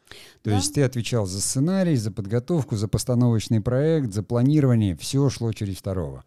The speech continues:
Speaker 1: Кастинги, всё, потому что он определял количество смен, он вместе с директором там сдавал отчёты все.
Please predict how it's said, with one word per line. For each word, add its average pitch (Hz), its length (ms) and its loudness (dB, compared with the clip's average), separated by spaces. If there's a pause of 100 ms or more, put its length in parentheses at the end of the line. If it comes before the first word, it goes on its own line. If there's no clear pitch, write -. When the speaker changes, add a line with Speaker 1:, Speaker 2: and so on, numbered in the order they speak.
(300)
Speaker 1:
Кастинги, 120 580 0
всё, - 220 -6
потому 107 280 -4
что - 220 -10
он 117 160 0
определял 92 480 -4
количество 104 560 -4
смен, 135 520 0
он 113 160 0
вместе 110 360 -2
с 92 60 -8
директором 101 500 -4
там 92 180 -6
сдавал 101 380 -4
отчёты 143 480 -4
все. 104 360 -4